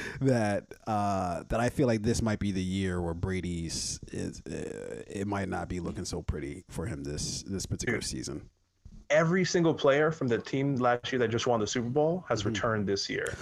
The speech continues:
Speaker 1: Well, so,
Speaker 2: There,
Speaker 1: so my,
Speaker 2: there's,
Speaker 1: my
Speaker 2: there's not been
Speaker 1: problem
Speaker 2: one significant injury in training camp.
Speaker 1: Mm-hmm.
Speaker 2: They are looking like fucking
Speaker 1: So
Speaker 2: gods right now.
Speaker 1: So my, my problem with that is that their offensive line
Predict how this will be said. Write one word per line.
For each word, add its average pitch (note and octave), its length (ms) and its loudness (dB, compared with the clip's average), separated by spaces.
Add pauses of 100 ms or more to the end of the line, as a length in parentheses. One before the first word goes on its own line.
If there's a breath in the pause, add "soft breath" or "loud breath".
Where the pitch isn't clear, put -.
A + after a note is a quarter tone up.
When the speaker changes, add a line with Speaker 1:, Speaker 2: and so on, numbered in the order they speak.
Speaker 1:
Well, D3+ 200 6
so, B2+ 100 4
Speaker 2:
There, B2 80 6
Speaker 1:
so B2 140 4
my, D3 80 8
Speaker 2:
there's, C3 160 6
Speaker 1:
my C#3+ 140 6
Speaker 2:
there's C#3 180 8
not D3+ 160 10
been C#3 80 8
Speaker 1:
problem C3 100 8
Speaker 2:
one C3+ 140 8
significant B2 480 2
injury A#2 260 2
in A2 60 2
training A2+ 300 2
camp. C3 300 0 (300 soft breath)
Speaker 1:
Mm-hmm. A2+ 80 -2
Speaker 2:
They B2 140 6
are A2 160 6
looking G2 300 -2
like - 220 -6 (380)
fucking - 240 0 (400 loud breath)
Speaker 1:
So - 320 4
Speaker 2:
gods F#2+ 260 2
right G2+ 200 -2
now. G2 220 -4 (280)
Speaker 1:
So E3 120 0
my, D3 140 2 (140)
my C3 160 2
problem B2+ 560 0
with G2+ 100 0
that F#2+ 320 0
is G2 220 -2
that F#2+ 320 0 (160)
their A#2 760 2 (140)
offensive A#2 520 0
line F#2 380 -2